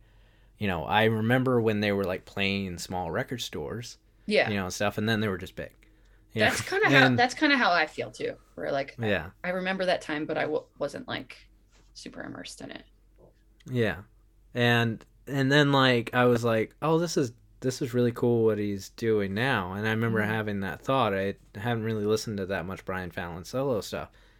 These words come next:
Speaker 1: And I was like, "Cool," 'cause he, like, filled a big venue in town. It was, like,
Speaker 2: Yeah.
Speaker 1: I don't know, eight hundred to a thousand caps. So I was like, "Wow, this is going great," you
Speaker 2: Mm-hmm.
Speaker 1: know? And then right after that, the <laughs> Gaslight Anthem stuff, like, got announced, like, "Oh, they're reuniting."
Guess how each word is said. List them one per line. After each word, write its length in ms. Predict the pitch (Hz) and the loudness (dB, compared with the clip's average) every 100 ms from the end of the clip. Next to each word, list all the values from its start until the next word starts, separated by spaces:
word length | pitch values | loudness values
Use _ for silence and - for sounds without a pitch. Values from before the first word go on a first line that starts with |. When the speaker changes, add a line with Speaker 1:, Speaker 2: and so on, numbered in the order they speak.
| - _ | -20 _
Speaker 1:
And 20 | |
I 40 | 113 | -4
was 100 | 110 | -2
like, 100 | 87 | 2
"Cool," 220 | 98 85 | 2 2
'cause 160 | 117 110 | 2 -2
he, 180 | 113 | -2
like, 240 | 98 117 110 | -2 -4 -4
filled 400 | - 127 156 131 | 0 4 4 2
a 60 | |
big 320 | 92 - 110 101 | 0 4 4 4
venue 420 | 104 123 104 90 | 2 2 -2 -6
in 140 | 82 | -10
town. 340 | - - 95 95 | -8 -10 -8 -10
It 80 | |
was, 140 | 92 104 | -8 -6
like, 180 | 87 - _ - | -6 -8 _ -8
Speaker 2:
Yeah. 240 | 190 131 - - - _ - | -6 -6 -10 -20 -20 _ -6
Speaker 1:
I 80 | - | -6
don't 100 | - | -6
know, 160 | - - | -12 -14
eight 200 | 101 90 | -12 -10
hundred 340 | 95 85 82 90 | -8 -8 -8 -8
to 100 | 73 | -8
a 40 | |
thousand 400 | - 98 95 90 | -2 0 0 -4
caps. 280 | 85 78 - | -8 -8 -6
So 80 | 95 | -8
I 20 | |
was 120 | 87 | -6
like, 160 | - - | -10 -2
"Wow, 160 | 151 | 2
this 160 | 196 143 | 2 0
is 60 | 127 | 2
going 420 | 127 135 117 98 | 4 4 2 -2
great," 460 | 104 120 165 - - _ | 0 0 0 -4 -14 _
you 80 | 214 | -4
Speaker 2:
Mm-hmm. 100 | 107 | 0
Speaker 1:
know? 180 | 110 117 | 2 4
And 120 | 117 117 | 4 2
then 160 | 113 | 4
right 200 | 117 120 | 4 4
after 260 | 113 110 113 | 4 2 0
that, 260 | 104 98 - | 2 0 -2
the 80 | |
<laughs> 0 | |
Gaslight 480 | 98 104 - - 117 | 0 0 0 -2 -4
Anthem 340 | 110 104 123 110 | -4 -4 -6 -6
stuff, 360 | - 104 - | -4 -4 -2
like, 160 | 107 92 | -4 -2
got 180 | 107 101 | -2 -2
announced, 460 | 98 101 98 - | 0 -2 -4 -6
like, 220 | 90 92 - | -8 -6 -2
"Oh, 160 | 120 | 0
they're 160 | 113 107 | 2 2
reuniting." 680 | 101 98 98 135 123 90 | 0 -2 -2 0 -2 -4